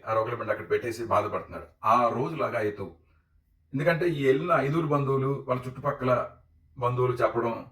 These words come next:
అట్లా, అట్లా, అట్లా ఈ వార్త అందరికీ పాకి ఎవరు వాళ్ళ ఇంటికి రావట్లేదు. రంగయ్య బాధపడుతున్నాడు, "ఇంటికి, మా ఇంటికి ఎవరు రావట్లేదు" అని చాలా బాధపడుతున్నాడు. అయితే రంగయ్య భార్య మాత్రం చాలా హ్యాపీగా ఉంది. ఎందుకు అంటే రంగయ్య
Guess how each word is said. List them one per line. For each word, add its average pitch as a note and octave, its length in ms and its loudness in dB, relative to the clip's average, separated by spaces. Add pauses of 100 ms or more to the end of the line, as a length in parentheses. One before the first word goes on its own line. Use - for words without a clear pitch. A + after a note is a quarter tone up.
(220)
అట్లా, D3+ 260 2
అట్లా, D3 200 4
అట్లా C#3+ 180 2
ఈ B2 140 -2
వార్త - 360 0
అందరికీ C3+ 420 -2
పాకి A#2 560 -2 (220)
ఎవరు C3+ 220 -2
వాళ్ళ C#3 180 4
ఇంటికి C3+ 200 -2
రావట్లేదు. B2 400 0 (1040)
రంగయ్య D3 280 2
బాధపడుతున్నాడు, A2+ 600 0
"ఇంటికి, D#3+ 320 -8
మా A#2+ 100 -4
ఇంటికి A2 240 -8
ఎవరు G2+ 200 0
రావట్లేదు" F#2+ 540 -2
అని D#2+ 200 -8 (460)
చాలా A2 140 6
బాధపడుతున్నాడు. G#2 560 -4
అయితే - 500 -4 (120)
రంగయ్య C3 500 0 (200)
భార్య A2 360 -2
మాత్రం G#2 400 -8 (460)
చాలా B2+ 180 0
హ్యాపీగా A#2 460 0
ఉంది. E2+ 340 -12
ఎందుకు C#3 340 0
అంటే A#2+ 500 0
రంగయ్య B2+ 640 0